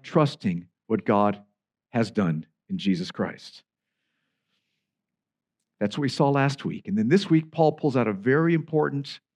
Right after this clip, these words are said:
implication of the fact that we are saved by faith. In verses twenty-seven through thirty-one,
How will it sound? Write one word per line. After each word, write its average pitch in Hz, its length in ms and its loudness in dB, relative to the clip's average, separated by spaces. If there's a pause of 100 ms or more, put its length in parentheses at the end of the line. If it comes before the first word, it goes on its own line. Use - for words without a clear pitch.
(300)
implication 156 1000 -2 (280)
of 110 100 -10
the 113 80 -4
fact 117 240 -2
that 131 60 -8
we 117 120 0
are 107 80 0
saved 113 480 0
by 98 420 0 (800)
faith. 120 320 0 (1000)
In 110 60 -2
verses 143 320 2
twenty-seven 180 560 2
through 175 140 -2
thirty-one, 135 680 0